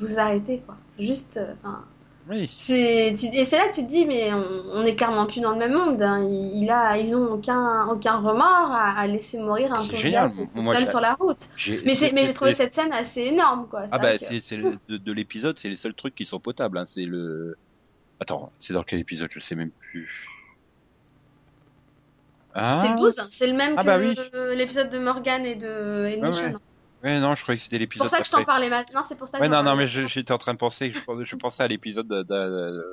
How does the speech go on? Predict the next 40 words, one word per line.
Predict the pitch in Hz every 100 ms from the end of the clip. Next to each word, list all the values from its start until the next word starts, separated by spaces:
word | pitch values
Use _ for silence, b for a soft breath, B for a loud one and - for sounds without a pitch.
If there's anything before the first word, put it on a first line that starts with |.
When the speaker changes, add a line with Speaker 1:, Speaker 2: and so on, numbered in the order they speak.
| 85 - -
Speaker 2:
l'épisode, | 101 - 107 107 _ _
je | 101 98
croyais | - 110
que | -
c'était | -
avec | 98 95
l'épisode | 90 95 101
d'après. | 98 - 95 - B B B B -
Non, | 131
mais | 113
c'est | 120
vrai | 135 -
que |
ces | - - - 101
deux | 95 117
scènes-là, | - 143 101 82 85
qui | -
ouvrent | 123 95
et | 92
qui | -
ferment | - 92
l'épisode, | 90 - 160 165
sont | 87 85
juste | 104 - - _ -
géniales. | - 104 135 151 87 _ _ _ _ _ -
Speaker 1:
Mhm. | 269 254 220 190
Speaker 2:
C'est, | 85 85 - - - _ _ _ _ _ _ _
avec | 98 90
le | 98
petit | - 104
message, | 101 - 113 110 92
ouais, | 95 131 160 151
si | 117 135
tu | -
vois | 131 135
ce | -
mot, | 123 131 147 131 113
on |
sera, | - - 131 127 117
euh, | 98 101